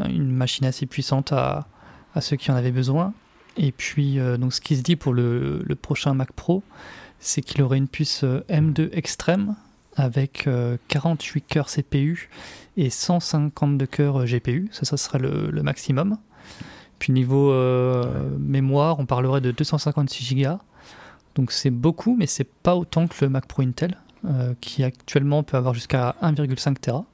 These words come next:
Speaker 1: Euh, une des grandes questions du, du Mac Pro Apple Silicon, c'est la modularité.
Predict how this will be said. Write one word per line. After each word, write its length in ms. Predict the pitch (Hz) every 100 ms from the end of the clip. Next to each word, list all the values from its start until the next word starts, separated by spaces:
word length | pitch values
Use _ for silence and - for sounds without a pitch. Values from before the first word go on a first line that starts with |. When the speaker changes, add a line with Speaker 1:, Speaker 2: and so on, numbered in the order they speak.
| _ _ _ - - - - - - - - 151
Speaker 1:
Euh, 100 | 139
une 160 | 147
des 100 | 156
grandes 180 | 151 170
questions 260 | 156 - 190
du, 560 | 156 139 135 131 131 - _
du 100 | 147
Mac 180 | 139 -
Pro 160 | - 139
Apple 200 | 160 139
Silicon, 360 | 147 - 185
c'est 160 | 180 143
la 360 | 127 123 123 123
modularité. 800 | 131 135 143 131 127 - 175